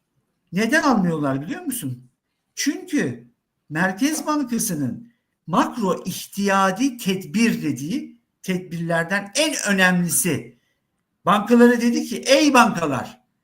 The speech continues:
siz kredi açma oranlarınızı aylık yüzde ikiden fazla arttıramazsınız." Bunu da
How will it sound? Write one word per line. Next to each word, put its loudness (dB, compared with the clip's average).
siz -2
kredi -2
açma -4
oranlarınızı -4
aylık 2
yüzde -4
ikiden -2
fazla -4
arttıramazsınız." -2
Bunu -2
da -2